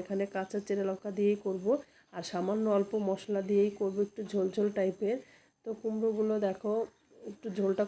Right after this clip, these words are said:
কমে গেছে, এখনও ভাজা মশলা দিয়ে নিলাম, জিরে ধনের গুঁড়ো, আর হচ্ছে এখন মাছগুলোকে এর মধ্যে দিয়ে দিলাম। মাছগুলো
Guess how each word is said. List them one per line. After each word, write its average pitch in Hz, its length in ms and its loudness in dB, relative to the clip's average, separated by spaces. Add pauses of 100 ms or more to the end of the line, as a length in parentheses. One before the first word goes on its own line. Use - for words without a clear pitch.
কমে 202 260 2
গেছে, 196 260 -2
এখনও 214 220 0 (140)
ভাজা 190 320 0
মশলা 202 340 0
দিয়ে 190 200 4
নিলাম, 190 280 2 (440)
জিরে 202 280 2 (140)
ধনের 196 300 2 (100)
গুঁড়ো, 202 220 2 (680)
আর 196 220 -2 (120)
হচ্ছে 208 260 -2 (120)
এখন 214 160 -2 (120)
মাছগুলোকে 202 640 2
এর 202 140 2
মধ্যে 196 260 0
দিয়ে 190 180 6
দিলাম। 208 280 2
মাছগুলো 196 360 2